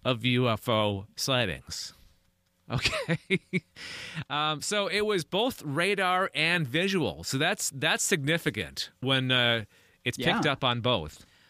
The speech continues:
Speaker 1: The event was witnessed by almost forty-five citizens along with military air defense system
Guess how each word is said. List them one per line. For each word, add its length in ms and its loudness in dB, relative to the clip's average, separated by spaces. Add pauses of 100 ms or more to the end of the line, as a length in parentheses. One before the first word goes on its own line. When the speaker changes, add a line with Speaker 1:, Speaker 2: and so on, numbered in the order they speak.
(140)
Speaker 1:
The 140 2
event 400 0 (100)
was 180 0
witnessed 680 0
by 140 2
almost 500 2 (180)
forty-five 1000 2
citizens 720 2
along 440 2
with 220 0
military 680 0
air 160 0
defense 600 -4
system 540 -4